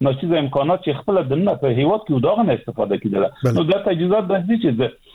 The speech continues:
Speaker 1: ظاهراً یو څه شته پکې، اما د ټکنالوژي لحاظ او د استفادې لحاظ په هغه قیمت ارزښت نه لري، دا څومره چې دوی ادعا، ادعا کوي. ممکن یو ډېرې ټیټې فیصدي باندې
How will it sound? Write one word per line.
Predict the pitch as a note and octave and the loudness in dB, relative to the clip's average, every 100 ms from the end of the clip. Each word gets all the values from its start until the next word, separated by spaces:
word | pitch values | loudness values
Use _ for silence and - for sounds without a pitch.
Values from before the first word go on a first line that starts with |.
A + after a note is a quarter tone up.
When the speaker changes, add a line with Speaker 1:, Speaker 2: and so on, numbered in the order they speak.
| - A#2+ A2 | -10 -4 0
Speaker 1:
ظاهراً | C#3 D3+ F#3+ B2+ F2+ - _ _ | 2 2 0 0 -4 -12 _ _
یو | C#3 C3+ | 0 0
څه | C3+ G3 | 0 -4
شته | - A#3 A#3 | -2 -2 -2
پکې، | B2 G#2 - - - | -4 -2 -4 -8 -4
اما | B2+ B2+ B2 A#2+ | 0 2 2 2
د | A2 | 0
ټکنالوژي | A#2 B2 - B2 B2 B2 A3 | -2 -2 0 0 2 2 2
لحاظ | G3+ C#3+ A#2+ G#2+ | 2 0 0 0
او | G#2+ G#2 | 0 0
د | G2+ A2+ A2 - B2 | 0 0 0 0 -4
استفادې | - A#2 B2 B2 A3+ A#3+ A3 - | -4 -2 -2 0 0 -2 -10 -6
لحاظ | F#3 F#3+ F3+ G3+ G3 G3 - _ _ | -2 0 2 0 2 -2 -2 _ _
په | C#3 | 0
هغه | C#3 D#3+ A3 | 2 2 0
قیمت | A3 F3 F3+ G3 | -2 0 0 0
ارزښت | - C3 C3+ F#3 F3+ | 0 0 0 -2 0
نه | F#3 | 2
لري، | D#3+ C3 A#2 | 2 2 0
دا | C3 | 0
څومره | C3 D#3 C3+ | -2 -2 -2
چې | B2+ | 0
دوی | A2 C3+ A#2 | 0 2 2
ادعا، | G#2 G#2 - - A2+ | 2 0 -2 -2 -2
ادعا | A2 A#2 | 0 0
کوي. | C#3 C3+ | 0 0
ممکن | E3 F#3 G#3 F3 | 0 0 0 0
یو | D3+ | 2
ډېرې | C3 E3+ D3 | 2 2 0
ټیټې | C3+ E3+ C#3 G#2+ | -4 -6 -4 -4
فیصدي | - A2 C3 | -4 0 0
باندې | C#3 C#3+ | 0 0